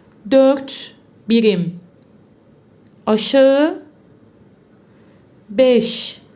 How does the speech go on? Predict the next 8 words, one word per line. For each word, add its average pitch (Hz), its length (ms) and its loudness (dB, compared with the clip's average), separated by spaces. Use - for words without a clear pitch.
birim 262 380 2
sol. 165 420 -8
Bir 247 100 -6
daha 185 220 0
buna 190 160 -8
bakalım. - 340 -12
Tamam 311 280 -8
mıdır? 180 220 -4